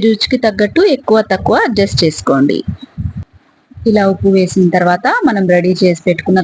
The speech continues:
తాలింపునంతా కూడా ఒకసారి వేసుకొని కలుపుకుందాం. పులిహోరకి తాలింపేనండి రుచి, అందుకే తాలింపుని మాడకుండా జాగ్రత్తగా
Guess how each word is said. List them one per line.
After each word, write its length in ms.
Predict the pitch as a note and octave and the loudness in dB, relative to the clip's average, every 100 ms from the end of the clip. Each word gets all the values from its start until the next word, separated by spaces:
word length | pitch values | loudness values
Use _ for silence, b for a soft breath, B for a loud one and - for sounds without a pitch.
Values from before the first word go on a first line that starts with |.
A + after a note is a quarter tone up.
| F3 | 0
తాలింపునంతా 680 | E3 F3 E3+ E3+ E3 E3 E3+ | -2 0 2 2 2 0 0
కూడా 180 | E3 F#3+ G3+ | 2 2 0
ఒకసారి 400 | G3+ - D#3+ F3 E3 | -2 -2 0 2 0
వేసుకొని 460 | D#3 - D#3+ E3 - | 0 0 0 2 2
కలుపుకుందాం. 580 | C#4+ - G3+ - C#2+ - - _ _ _ - | -2 -2 -2 0 0 -2 -8 _ _ _ -2
పులిహోరకి 600 | G3+ G3 G3+ G3 G#3 A#3+ C#4 A3+ | 0 2 2 0 2 2 2 0
తాలింపేనండి 800 | G3+ F3+ F#3+ F3 F#3 F3 F3 F3 E3+ | 0 2 2 2 2 2 2 2 2
రుచి, 320 | E3 - A#3+ C#4+ | 0 0 2 2
అందుకే 300 | F3+ E3+ G3+ G3+ F#3+ | 0 0 0 -2 -2
తాలింపుని 600 | E3+ E3+ E3 E3+ F#3+ D#4 C5 - - - - F3 | 0 0 2 2 2 2 -2 -12 -14 -10 0 2
మాడకుండా 520 | E3+ E3+ F3+ E3+ G#3+ C4 - | 2 0 2 2 2 -2 -2
జాగ్రత్తగా 680 | F3+ E3 D#3+ E3 - E3+ | -2 0 0 -2 0 0